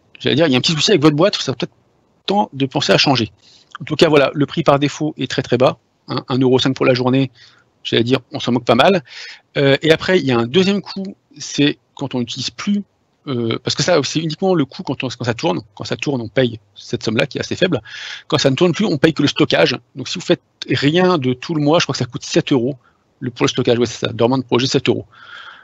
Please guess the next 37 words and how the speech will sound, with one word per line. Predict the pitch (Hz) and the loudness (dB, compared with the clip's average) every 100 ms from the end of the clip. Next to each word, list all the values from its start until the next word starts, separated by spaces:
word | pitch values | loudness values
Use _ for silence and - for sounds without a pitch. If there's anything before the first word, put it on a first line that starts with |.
| _ - | _ -4
Donc | 131 | 0
voilà, | 135 139 123 - - | 4 4 4 -2 -8
grosso | 131 165 147 160 | 0 2 2 2
modo, | 151 175 190 | 6 6 4
ça | 143 | 4
va | 131 | 4
vous | 127 | 2
coûter, | 127 120 139 147 160 - | -4 2 6 6 4 0
euh, | 131 117 113 | 0 2 2
sur | 110 131 | 2 4
le | 123 | 4
mois, | 127 135 143 151 135 | 6 6 6 4 2
euh, | 110 110 110 110 107 | 0 2 2 2 0
pff, | - - | -4 -6
j'allais | 123 113 | -2 0
dire | 120 | -2
je | |
sais | - | -2
pas | - | -4
combien, | 113 117 123 - - - - - - - | 0 0 2 0 -2 -8 -20 -20 -18 -6
euh, | 117 117 120 123 113 113 | -2 0 0 0 -2 -4
trente, | 110 139 139 | 0 2 4
quarante | - 123 135 127 | 4 2 2 2
euros, | 113 151 156 - - _ | 2 0 -2 -18 -20 _
euh, | 123 117 | -6 -4
pour | 123 | 0
pouvoir | - 123 | 2 4
bosser | 127 135 | 2 0
tout | 135 | -2
le | |
mois | 135 147 | 0 0
sans | 123 | -2
problème, | - 110 156 131 _ _ _ _ _ _ _ - - | -2 2 2 0 _ _ _ _ _ _ _ -20 -8
avec | 131 | -2
des | 131 | 2
machines | 131 - 139 | 2 2 -2
puissantes. | 113 135 - | -2 -4 -6